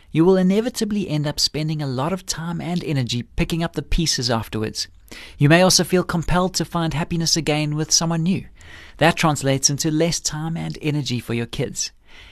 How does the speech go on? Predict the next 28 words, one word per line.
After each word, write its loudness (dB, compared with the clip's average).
And 2
it -2
only 2
gets 0
worse 2
if -4
one 0
or 0
both 0
parents -6
actually -4
succeed 0
in 0
finding -4
a -4
new -2
spouse. 0
In 2
that 4
case, -2
the -6
feelings 4
of 0
abandonment -2
and -4
confusion 0
are -8
compounded. -4